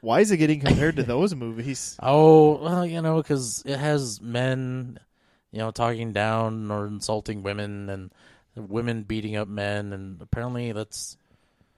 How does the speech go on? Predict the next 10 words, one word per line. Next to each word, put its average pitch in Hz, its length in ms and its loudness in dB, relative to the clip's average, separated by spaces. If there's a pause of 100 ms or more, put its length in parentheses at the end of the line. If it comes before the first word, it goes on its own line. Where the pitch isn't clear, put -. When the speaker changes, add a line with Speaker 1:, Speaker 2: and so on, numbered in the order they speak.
(1120)
Speaker 2:
that's 120 180 -4
a 123 60 -4
big 131 200 0
thing 135 300 -4
now. 131 200 2
You 127 180 -2
can't 127 260 -4
do 117 120 -4
that 120 480 -2
without 113 300 -4